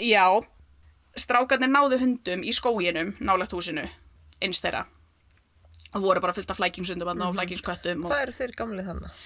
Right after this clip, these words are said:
Speaker 1: Þarna eru þeir, þú veist, þetta eru örugglega svona tvö þúsund og fimm, sex eða eitthvað.
Speaker 2: Mm.
Speaker 1: Eða
Speaker 2: Þá
Speaker 1: kannski tvö þúsund og sex. Þeir eru
Speaker 2: Bara
Speaker 1: kannski
Speaker 2: unglingar eða eitthvað?
Speaker 1: Já,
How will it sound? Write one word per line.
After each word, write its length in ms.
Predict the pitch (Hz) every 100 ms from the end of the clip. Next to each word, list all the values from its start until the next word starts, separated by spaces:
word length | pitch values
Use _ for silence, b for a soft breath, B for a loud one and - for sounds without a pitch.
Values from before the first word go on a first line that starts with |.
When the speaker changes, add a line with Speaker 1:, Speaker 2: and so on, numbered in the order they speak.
| B B
Speaker 1:
Þarna 280 | 254 285 262
eru 140 | 254
þeir, 300 | 247 247 240 -
þú 80 | 214
veist, 80 | -
þetta 140 | 190
eru 120 | 196
örugglega 180 | 190 196
svona 180 | 214 208 208 B B B B - _ _ _ _ _ _ B B B B B B _ _ -
tvö 140 | -
þúsund 180 | 185 196
og 60 | -
fimm, 180 | 208
sex 300 | 214 220 - -
eða 140 | 240 233
eitthvað. 240 | 247 254 B B B
Speaker 2:
Mm. 220 | 175 160 156 _ _
Speaker 1:
Eða 80 | 214
Speaker 2:
Þá 40 | 208
Speaker 1:
kannski 200 | 185 277
tvö 120 | 302
þúsund 140 | 349 -
og 40 |
sex. 240 | 392 - -
Þeir 220 | 226 240
eru 100 | 247
Speaker 2:
Bara 60 | 269
Speaker 1:
kannski 240 | 285 185
Speaker 2:
unglingar 320 | 269 160 165
eða 100 | 160
eitthvað? 220 | 165 165 - - _
Speaker 1:
Já, 160 | 269 233